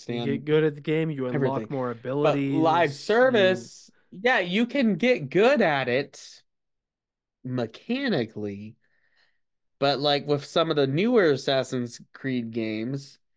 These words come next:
Speaker 2: you can be good at it, you can understand all the mechanics, but if you go into a high level area,
Speaker 1: Yeah.
Speaker 2: you're gonna always fail.
Speaker 1: I
Speaker 2: 'Cause
Speaker 1: think that
Speaker 2: either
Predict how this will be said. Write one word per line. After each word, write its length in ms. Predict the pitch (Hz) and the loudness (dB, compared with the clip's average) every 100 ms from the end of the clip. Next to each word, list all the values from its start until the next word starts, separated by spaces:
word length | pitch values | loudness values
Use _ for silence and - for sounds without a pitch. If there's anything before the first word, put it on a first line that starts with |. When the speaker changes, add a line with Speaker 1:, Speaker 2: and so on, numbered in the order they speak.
| _ _ _ - | _ _ _ -6
Speaker 2:
you 140 | 202 | -2
can 160 | 208 - | 0 0
be 160 | 226 | 0
good 260 | 196 202 202 | 2 4 4
at 200 | 196 190 | 4 2
it, 80 | 180 | 0
you 120 | 135 | -4
can 140 | 131 135 | -2 -2
understand 500 | 151 143 170 160 151 | -2 -2 -2 0 0
all 120 | 156 | 0
the 80 | 143 | -2
mechanics, 580 | 135 196 202 139 - | -2 0 0 -2 -6
but 140 | 131 123 | -8 -8
if 140 | 123 | -6
you 80 | 147 | -2
go 200 | 156 151 | 4 4
into 300 | 143 151 143 | 4 2 2
a 160 | 120 - _ | 2 -2 _
high 440 | - - 131 131 143 | -20 -6 -2 0 2
level 460 | 143 139 139 131 127 | 4 4 4 4 4
area, 540 | 170 156 117 110 110 _ _ _ _ - | 4 4 2 -2 -8 _ _ _ _ -10
Speaker 1:
Yeah. 240 | 120 101 | -6 -4
Speaker 2:
you're 200 | 117 139 | 0 0
gonna 180 | 139 135 | 2 0
always 340 | 123 131 127 - | 2 0 -2 -4
fail. 420 | 139 127 95 - _ _ _ _ | -4 -4 -8 -14 _ _ _ _
Speaker 1:
I 100 | 147 | 0
Speaker 2:
'Cause 60 | 147 | 2
Speaker 1:
think 180 | 165 160 | 4 4
that 220 | 156 147 | 6 4
Speaker 2:
either 140 | 143 | 2